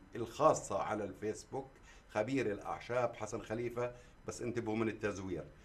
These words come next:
أيضًا من خلال قناتنا على اليوتيوب رايحين نرد الآن على الرسائل،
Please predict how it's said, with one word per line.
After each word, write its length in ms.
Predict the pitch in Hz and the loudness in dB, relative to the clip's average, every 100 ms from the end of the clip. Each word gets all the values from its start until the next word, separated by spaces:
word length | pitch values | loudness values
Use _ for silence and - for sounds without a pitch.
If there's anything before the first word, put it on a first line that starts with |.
| - - - - - - - | -20 -20 -20 -20 -20 0 8
أيضًا 260 | 190 170 160 | 10 12 12
من 200 | 151 139 | 12 10
خلال 500 | 147 156 175 160 - | 8 12 12 12 12
قناتنا 520 | 151 170 190 190 151 | 12 12 12 10 8
على 280 | 127 135 135 | 10 10 10
اليوتيوب 580 | 127 127 123 143 147 123 | 8 0 -4 0 4 6
رايحين 300 | 120 143 131 | 6 4 2
نرد 380 | 123 135 120 | 4 2 2
الآن 360 | 120 - 127 117 | 0 6 6 6
على 240 | 113 120 | 4 4
الرسائل، 680 | 107 104 - 120 123 120 120 | 4 2 4 4 4 0 -4